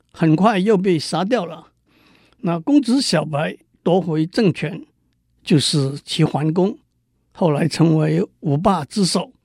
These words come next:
当齐桓公功成名就，有一次和宰相管仲、大夫鲍子牙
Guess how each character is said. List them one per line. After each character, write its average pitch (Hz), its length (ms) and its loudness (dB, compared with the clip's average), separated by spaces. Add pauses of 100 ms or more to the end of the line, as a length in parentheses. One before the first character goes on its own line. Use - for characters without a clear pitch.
(1080)
当 320 180 2
齐 247 140 -2
桓 214 240 0
公 233 360 -2 (300)
功 247 240 4
成 196 440 -2
名 196 240 0
就， 320 260 0 (540)
有 147 120 4
一 160 120 4
次 170 340 2
和 160 320 0
宰 180 220 0
相 165 360 -2
管 143 240 -4
仲、 254 300 0 (380)
大 185 160 2
夫 175 340 -2
鲍 214 240 2
子 170 260 2
牙 160 360 -2